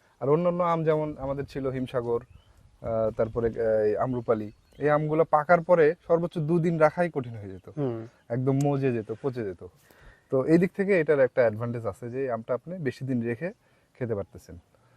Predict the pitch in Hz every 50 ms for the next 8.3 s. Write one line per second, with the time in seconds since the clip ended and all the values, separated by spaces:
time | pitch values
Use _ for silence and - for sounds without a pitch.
0 | _ _ _ - - - _ - 113 - 156 156 156 151 165 156 156 156 151 135
1 | 135 139 147 147 151 139 - - 156 147 151 160 - _ _ _ _ _ _ _
2 | _ _ - - 131 127 147 147 147 143 143 139 135 131 131 143 - _ _ -
3 | 139 147 151 - 185 175 156 143 113 - _ _ - 117 113 110 110 110 107 113
4 | 117 127 147 151 147 - 147 127 131 120 117 143 - _ _ _ _ - 120 117
5 | 120 131 143 156 165 151 151 139 139 135 - 147 156 165 160 175 170 160 151 -
6 | - 135 120 117 113 - 120 110 _ - - 143 185 - _ _ _ _ _ _
7 | _ _ - 127 131 139 135 135 135 127 127 135 131 131 127 120 127 139 147 147
8 | 139 135 131 135 175